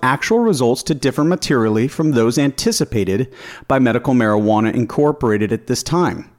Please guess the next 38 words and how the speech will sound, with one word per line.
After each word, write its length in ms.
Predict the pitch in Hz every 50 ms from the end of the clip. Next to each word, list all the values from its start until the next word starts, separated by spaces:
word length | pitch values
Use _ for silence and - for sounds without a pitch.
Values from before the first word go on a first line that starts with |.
| _ - - - - - - - -
In 160 | - 190 247
addition, 640 | 302 240 165 180 208 214 - - - 120 107 107 - - -
other 240 | 170 202 233 233 190
risks 420 | 151 151 151 156 - - - - -
are 120 | 127 120
more 280 | 117 120 135 147 170 180
fully 340 | - - - 156 160 170 165
described 640 | 160 185 - - - - 139 127 110 107 110 110 117
in 160 | 117 113 113
Medical 360 | 113 120 147 165 - 202 190
Marijuana 540 | 190 180 170 165 170 160 156 151 151 156 139
Incorporated's 720 | 156 160 - - 151 135 127 - - 123 113 110 104 - -
public 360 | - - 139 143 - 185 -
filings 540 | - - 160 143 139 135 135 135 131 - -
with 160 | 120 113 -
the 140 | 127 120 113
O 100 | 113 120
T 180 | - - 170
C 200 | 160 - - 175
markets, 560 | 180 160 120 98 92 - 101 98 - - - - - - - - - -
which 200 | 131 117 - -
can 240 | - 131 120 117
be 120 | 113 127 127
reviewed 440 | 123 139 123 117 156 202 196 147 113
at 320 | 85 85 95 92 - - - - - - - -
w 340 | - - 92 90 101 107 123
w 320 | 123 131 127 123 143 165 165
w 480 | 147 123 98 90 95 95 98 101 98 - _ -
dot 300 | 107 101 98 98 - -
o 160 | 123 123 147 175
t 240 | - - - 165
c 240 | 147 - - 156 143
markets 420 | 135 127 123 127 123 - 113 - -
dot 280 | - 120 117 110 -
com. 480 | - - 120 104 92 82 80 92 104 - - _ _ _ - - - - -
Finally, 600 | _ - - 185 202 208 180 131 98 87 - - - _ _ _
please 280 | - 180 208 226 190 151
note, 340 | 156 143 117 85 78 -